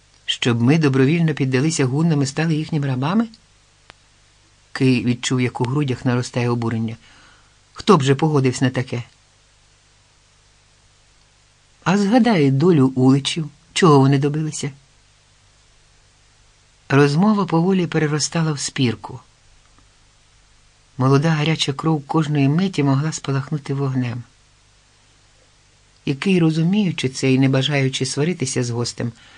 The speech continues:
став думати, як би спокійніше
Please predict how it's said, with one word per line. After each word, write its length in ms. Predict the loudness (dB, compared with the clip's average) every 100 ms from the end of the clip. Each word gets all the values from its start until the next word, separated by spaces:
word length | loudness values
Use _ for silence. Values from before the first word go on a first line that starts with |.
| -20 -20 _
став 280 | -18 -4 -4
думати, 360 | 0 0 0 -2
як 240 | -2 -2
би 180 | -2 -4 -6 -20 -20 _ _ _ _ _
спокійніше 880 | -14 -8 -6 0 2 2 2 -2